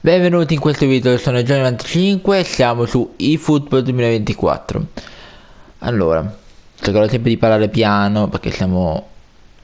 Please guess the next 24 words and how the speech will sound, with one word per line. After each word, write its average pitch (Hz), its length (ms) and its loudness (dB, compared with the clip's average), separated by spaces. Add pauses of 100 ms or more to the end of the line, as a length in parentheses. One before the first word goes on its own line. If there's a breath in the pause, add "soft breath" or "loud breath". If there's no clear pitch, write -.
non 101 100 0
vorrei - 240 0
fare 104 220 -2
confusione, 143 720 -2 (1400 loud breath)
quindi 110 360 0
magari 107 260 4
alzate 110 280 0
il 101 40 0
volume 101 260 2
del, 92 460 2
dell'audio 92 680 0 (240)
se - 120 -6
non 98 140 -2
sentite 98 380 -2
bene 90 160 0
la 90 80 2
voce, 139 600 0
sperando 87 400 -2
che 107 40 -4
non 95 100 0
sia 95 140 -2
al 95 60 0
massimo 113 400 0
perché 117 360 -2